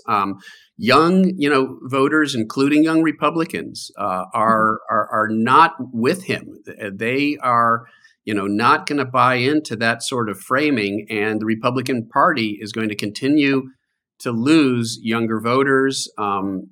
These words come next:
Speaker 1: i-, if they continue down this road. And so there, there, there is, you know, a, a grain, uh, th-, there is a sliver of, of, of good news there, in that if this is the direction they wanna go, they're gonna be losing elections. Now, um,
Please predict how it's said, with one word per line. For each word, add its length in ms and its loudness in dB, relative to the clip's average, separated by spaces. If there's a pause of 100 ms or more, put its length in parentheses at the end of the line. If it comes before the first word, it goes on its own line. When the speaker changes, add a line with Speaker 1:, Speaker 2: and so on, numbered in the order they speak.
(100)
Speaker 1:
i-, 220 0
if 180 -2
they 180 2
continue 440 -4
down 280 0
this 200 -6
road. 400 2
And 100 -6
so 120 -4
there, 180 -2
there, 420 0
there 160 0
is, 420 0 (160)
you 120 -6
know, 220 -2 (100)
a, 140 2 (100)
a 60 -4
grain, 640 0 (880)
uh, 240 4
th-, 200 0
there 140 6
is 120 2
a 40 -2
sliver 440 0
of, 80 -4 (180)
of, 180 -4
of 160 -6
good 180 0
news 360 6
there, 260 2
in 80 0
that 160 0
if 140 -4
this 200 2
is 200 -4
the 120 -2
direction 580 0
they 100 2
wanna 220 2
go, 200 2
they're 140 -2
gonna 160 0
be 120 -2
losing 360 0
elections. 720 -4
Now, 600 -2 (100)
um, 540 -6